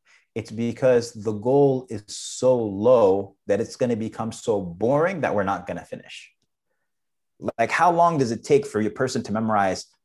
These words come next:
"دع ما يريبك إلى ما لا يريبك"? It's like seven words. You can memorize it in ten minutes if you sat down. Why would I need an entire week to do that?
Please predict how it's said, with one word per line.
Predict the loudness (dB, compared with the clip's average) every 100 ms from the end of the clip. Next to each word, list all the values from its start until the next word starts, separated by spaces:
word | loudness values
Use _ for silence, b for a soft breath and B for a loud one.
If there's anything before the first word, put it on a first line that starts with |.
| -12
"دع | -8 0 0 0
ما | 0 0
يريبك | 2 2 2 0 -2 -2
إلى | 0
ما | 2 0
لا | 0 0
يريبك"? | -2 -8 -14 _ _ -20 _ _ _ _ _ _ _ _ _ _ _ _ _ _ _
It's | -8 -6
like | -4
seven | -6 -2 0 2
words. | 0 0 -4 -10 -16 -20 _ -2
You | 0
can | 0
memorize | 0 2 2
it | 2
in | -2
ten | -2 -2 0
minutes | -2 -2
if | -8
you |
sat | -4 -2 0
down. | 0 0
Why | 2 4
would | 4
I | 4 2
need | 0 0
an | -2
entire | -4 -4 0 0
week | 0 0 -2
to | -6
do | -2 0
that? | 0 -2